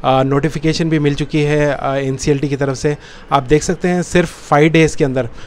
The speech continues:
मैंने five days का chart लगाया है, Five days के अंदर अंदर इसमें लगभग फ़ोर्टी परसेंट की गिरावट देखने को मिली है फ्रेंड्स।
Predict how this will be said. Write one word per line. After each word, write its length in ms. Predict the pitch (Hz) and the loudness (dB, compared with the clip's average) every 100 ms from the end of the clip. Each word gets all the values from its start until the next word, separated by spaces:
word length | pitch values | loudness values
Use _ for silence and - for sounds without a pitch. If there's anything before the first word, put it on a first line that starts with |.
| - | -4
मैंने 180 | 143 156 | 0 0
five 260 | 147 143 147 | 2 2 4
days 260 | 160 156 | 4 2
का 300 | - 156 151 | 2 2 2
chart 340 | 147 - 143 147 | 0 0 2 2
लगाया 300 | 147 147 147 | 0 2 0
है, 120 | 151 | -2
Five 260 | - 135 | -2 0
days 200 | 139 151 | 2 0
के 80 | - | 0
अंदर 220 | 139 147 | 0 0
अंदर 260 | 143 143 151 - - - 151 | 0 0 -4 -8 -20 -10 -6
इसमें 380 | 131 151 143 131 | -2 -2 0 0
लगभग 360 | 131 127 160 | 0 2 -2
फ़ोर्टी 440 | 156 - 135 175 170 | 0 -2 0 2 0
परसेंट 480 | - 143 143 165 | 0 -2 0 -2
की 180 | - 165 | 0 -2
गिरावट 340 | 135 123 143 147 | 0 0 0 0
देखने 220 | 135 143 | -2 -2
को 60 | |
मिली 180 | 131 123 | -2 0
है 80 | 123 | -2
फ्रेंड्स। 400 | - 123 123 | -2 -6 -8